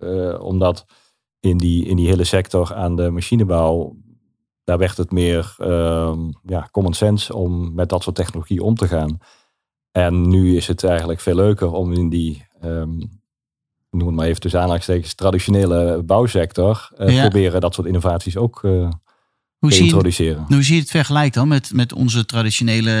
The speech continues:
Speaker 2: eh, bouwsector vergeleken met de automotive-industrie die al, nou, misschien al tien jaar voorloopt op ons? Wat,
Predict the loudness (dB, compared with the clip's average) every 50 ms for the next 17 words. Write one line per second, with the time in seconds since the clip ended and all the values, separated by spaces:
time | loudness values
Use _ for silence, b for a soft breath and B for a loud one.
0 | -2 -2 -2 -2 0 0 0 0 0 0 0 0 -2 -2 -4 -4 -4 -2 -2 -2
1 | -2 -4 -6 -6 -6 -4 -2 -2 -2 -2 -2 -2 -2 -2 -2 -2 -2 -4 -4 -2
2 | -2 -2 -2 -2 -2 -4 -6 -4 -4 -4 -2 -2 -4 -4 -2 -2 0 0 0 0
3 | 0 0 0 0 0 -2 -2 -2 -2 -2 -2 -2 -2 -2 0 0 0 0 0 0
4 | 0 2 2 0 -2 -2 -2 -2 0 0 0 -2 -4 -8 -4 -2 -2 -2 -2 -4
5 | -4 -4 -6 -6